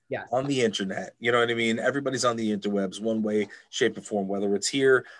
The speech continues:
Speaker 2: on the computer or on their phones or, you know, on the television. I mean, it's just like, you know, they, they want it quick, they want it fast. Social media, you know, quick,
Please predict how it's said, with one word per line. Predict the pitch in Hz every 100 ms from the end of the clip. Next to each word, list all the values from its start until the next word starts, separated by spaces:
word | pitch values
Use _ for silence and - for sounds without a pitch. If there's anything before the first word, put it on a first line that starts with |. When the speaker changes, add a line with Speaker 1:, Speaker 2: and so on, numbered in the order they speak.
| -
Speaker 2:
on | 113
the | 107
computer | - 120 202 190 156 139
or | 131 117 113
on | 113
their | 110 117
phones | - 185 175 160 139 123 - - _
or, | 127 123 123
you | 123 127
know, | 120
on | 113
the | 113
television. | 113 170 165 147 147 139 127
I | 123
mean, | 139
it's | 143 -
just | 151 -
like, | 139 - - _ _ - _
you | 147
know, | 127 120
they, | 127 139 131
they | 139
want | 135 143 139
it | -
quick, | - 226 -
they | 139
want | 131 123
it | 107
fast. | - 151 151 156 - - -
Social | - 160 147 151
media, | 156 160 156
you | 147 135
know, | 127
quick, | - 170